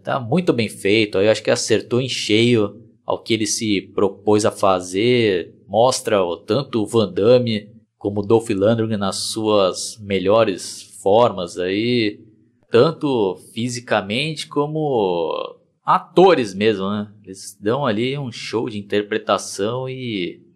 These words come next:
e outra coisa também que eu destaco é que dividiram bem ali, né, o tempo de tela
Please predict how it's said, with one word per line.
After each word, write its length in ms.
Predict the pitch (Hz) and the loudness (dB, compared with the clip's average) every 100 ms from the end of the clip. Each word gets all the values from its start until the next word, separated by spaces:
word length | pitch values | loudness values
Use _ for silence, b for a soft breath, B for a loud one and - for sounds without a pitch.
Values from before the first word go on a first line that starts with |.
| - | -4
e 80 | 123 | -2
outra 220 | - 170 | 0 2
coisa 240 | 170 156 | 4 4
também 220 | 143 143 | 4 2
que 60 | 139 | 2
eu 40 | |
destaco 420 | 131 - 123 135 156 | 0 -2 0 0 -2
é 60 | |
que 640 | 156 151 151 165 147 120 | -6 -2 0 2 2 0
dividiram 680 | 104 117 151 139 107 139 156 | -2 -4 0 0 2 2 2
bem 380 | 113 107 147 120 | 2 2 4 2
ali, 300 | 98 104 104 | 2 4 2
né, 180 | 101 104 | 2 -2
o 200 | 90 87 | -2 -6
tempo 320 | - 107 107 | -4 -4 -4
de 120 | 101 | -10
tela 840 | 104 _ 104 113 120 123 123 123 | -14 _ 2 4 4 4 4 4